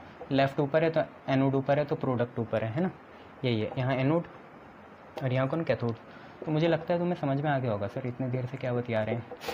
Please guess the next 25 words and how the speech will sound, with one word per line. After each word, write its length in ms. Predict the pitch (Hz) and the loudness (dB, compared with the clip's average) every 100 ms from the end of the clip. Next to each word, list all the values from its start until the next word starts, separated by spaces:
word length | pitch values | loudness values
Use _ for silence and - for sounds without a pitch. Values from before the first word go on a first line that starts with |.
| - - | -8 -6
ठीक 160 | 147 170 | -4 -2
है। 100 | 156 - - - - | -4 -6 -18 -12 -4
ये 80 | 120 | -4
है 120 | - - - - - - - - - - - - - | -4 -12 -20 -20 -20 -20 -20 -20 -20 -20 -18 -18 -6
Product, 320 | 131 131 131 | 2 4 4
reactant, 400 | 131 120 - 147 | 4 2 0 0
left, 340 | 135 123 120 - | 2 0 -2 0
right, 240 | 123 170 - - - | 2 2 -6 -18 -4
Enute, 280 | 120 123 151 | 0 2 0
Cathode। 340 | - 95 117 104 - - - - - - - - - - - - - - - - - 156 | -2 -4 -4 -4 -10 -20 -20 -20 -20 -20 -6 -4 -4 -8 -14 -20 -18 -20 -20 -20 -8 -2
इसके 200 | 160 - | -2 4
बाद 180 | 190 180 320 - | 4 4 0 4
उल्टा, 260 | 165 165 170 - - - - - - - - - | 4 4 -2 -8 -14 -16 -16 -16 -18 -18 -8 0
अगर 160 | 156 | 4
यहाँ 180 | 170 185 180 - - - - - - - | 6 4 2 -8 -20 -20 -20 -20 -6 2
plus 200 | 185 165 | 4 4
आ 80 | 117 | 2
गया 280 | 110 160 196 - - - - - - - - - - - - - - - - - - - - | 2 0 -2 -8 -18 -20 -20 -20 -20 -20 -20 -20 -20 -20 -20 -20 -18 -18 -18 -20 -20 -6 -2
तो 60 | |
ये 80 | 165 143 | 0 4
एमएन 240 | 156 175 | 4 4
प्लस 220 | 175 175 | 2 0
कहाँ 180 | - 165 | 2 2
आ 40 | |
जाएगा, 240 | 135 120 | 4 2